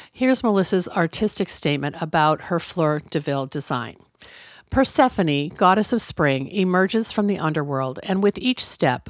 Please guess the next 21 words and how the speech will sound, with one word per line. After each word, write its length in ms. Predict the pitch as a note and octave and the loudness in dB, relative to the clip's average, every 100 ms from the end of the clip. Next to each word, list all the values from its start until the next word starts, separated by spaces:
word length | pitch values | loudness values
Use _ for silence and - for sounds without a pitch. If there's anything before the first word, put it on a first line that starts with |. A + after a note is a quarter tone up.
| G#3 | -8
garden 380 | F#3 F3+ G#3+ G#3 | 0 2 2 2
roses, 560 | F3+ E3+ - E3+ E3+ | 4 2 2 -2 -2
blooming 400 | - G3 G3 G#3 | -6 0 2 2
branches, 640 | G3+ D#3 C#3+ D3+ D3+ C#3 - | 0 -2 -2 -2 -2 -2 -4
and 220 | E3+ D#3 | -6 -4
spring 360 | - - G3+ G#3 | -4 -2 -2 -2
blooms 400 | F3+ D#3+ D3 D3 | -2 -2 -2 -4
awaken 680 | F#3+ F#3 G#3+ A#3 C4 B3 | -2 2 2 2 2 0
and 260 | - G3+ F3 | 0 -2 2
burst 340 | E3+ D#3+ - | 2 2 -2
into 320 | - F3+ G3 | -4 -4 0
a 60 | E3+ | -2
vibrant 480 | F3 E3 E3+ G#3+ G#3 | 2 2 2 0 -2
display 580 | G3+ - F3+ D#3 D3 C#3+ | -4 -4 0 0 0 -4
of 220 | E3 - | -10 -6
color. 460 | E3 C#3 C3 - _ - - - - | -2 0 -2 -8 _ -20 -20 -12 0
Inspired 600 | A#3+ A3+ - C4 E4 D#4+ | 0 2 2 4 4 4
by 160 | G3 F3+ | 2 4
Art 260 | F3+ G#3 | 2 2
Nouveau 400 | A#3+ B3+ G#3 G3 | 2 2 4 2
painter 640 | - F#3 E3 - D#3 D#3 | 2 -2 -2 0 -2 -2